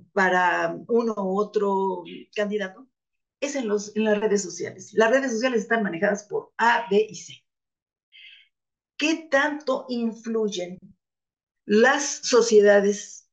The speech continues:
y los estados nacionales? Ni siquiera aquí tenemos un, es-, un Instituto Nacional Electoral y un gobierno que no puede hacer nada frente a ello. Lo hace, por ejemplo, varios países europeos que dijeron, "Aquí no entra TikTok"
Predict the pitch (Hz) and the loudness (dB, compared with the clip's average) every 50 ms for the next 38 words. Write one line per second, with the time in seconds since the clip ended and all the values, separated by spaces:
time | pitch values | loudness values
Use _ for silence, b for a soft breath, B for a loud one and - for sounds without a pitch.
0 | _ _ _ _ - 240 226 208 208 226 214 - 214 202 190 - - 202 220 220 | _ _ _ _ 0 2 4 6 6 6 6 6 2 2 2 0 -2 -2 0 0
1 | 220 214 208 196 190 - 202 208 240 226 233 - - _ - 254 269 269 262 - | -2 -2 -2 -6 -6 -6 -4 -4 -4 -4 -6 -8 -18 _ -4 -2 -2 -2 0 -2
2 | 262 - - 294 311 285 247 233 233 233 - _ _ _ _ _ _ - 190 208 | -6 -6 -4 -4 -4 -2 -2 -2 -4 -4 -10 _ _ _ _ _ _ -16 -14 -6
3 | 185 214 208 196 202 202 208 202 190 190 185 - - 196 - - 202 214 208 202 | -2 -2 -2 -2 -2 -6 -6 -6 -6 -6 -10 -10 -16 -18 -14 -10 -6 -2 0 2
4 | 196 190 185 180 180 196 190 190 185 165 160 160 - 180 185 190 190 185 180 175 | 2 2 0 -2 -4 -2 -2 -2 0 -2 -4 -6 -6 -8 -6 -4 -4 -4 -4 -4
5 | - 226 220 214 202 202 - - B B B B B B B B B _ - 196 | -4 -4 -2 -2 -2 -2 -4 -10 B B B B B B B B B _ -6 -2
6 | 190 185 185 180 175 175 175 180 190 202 208 202 226 233 254 233 208 208 233 262 | -2 0 0 -2 -4 -8 -2 2 2 4 6 6 4 6 6 4 2 2 0 -8
7 | - - _ _ _ - 208 190 196 202 214 254 254 240 226 - 208 202 202 202 | -10 -14 _ _ _ -4 -2 -2 -2 0 -4 -6 -6 -6 -6 -4 -4 -4 -2 -4
8 | 202 208 214 196 175 165 165 165 - 165 170 190 202 175 156 127 - _ _ _ | -4 -6 -8 -10 -10 -14 -14 -12 -12 -10 -10 -10 -10 -10 -12 -18 -18 _ _ _
9 | _ _ _ _ _ B B B B B B B B B - 214 220 214 190 - | _ _ _ _ _ B B B B B B B B B 4 6 8 8 8 6
10 | - - - - - 277 - - 220 214 196 190 185 202 220 220 220 214 - _ | 4 2 -2 -4 -4 -4 0 4 4 4 4 2 -2 -4 -4 -4 -6 -8 -10 _
11 | - 233 226 220 220 220 208 202 190 185 - 214 - - - - - _ _ _ | -8 -4 2 4 6 6 8 6 6 2 2 0 -2 -4 -6 -10 -14 _ _ _
12 | _ _ _ _ _ _ _ _ - 185 180 _ - 202 262 294 269 226 233 226 | _ _ _ _ _ _ _ _ -20 -20 -20 _ -2 -2 -2 0 2 0 -2 -2
13 | 233 - _ _ - 196 190 202 220 226 - 233 233 233 240 233 233 220 226 262 | -4 -14 _ _ -4 -4 -2 -2 -2 -2 0 0 0 0 0 0 0 0 0 0
14 | 262 - 220 185 190 220 214 214 208 208 202 202 240 233 226 226 226 214 - - | 0 -2 -2 -2 2 2 2 2 0 -2 -4 -6 -8 -10 -10 -10 -10 -12 -12 -14
15 | _ - - 196 185 190 - | _ -6 -4 -4 -4 -4 -10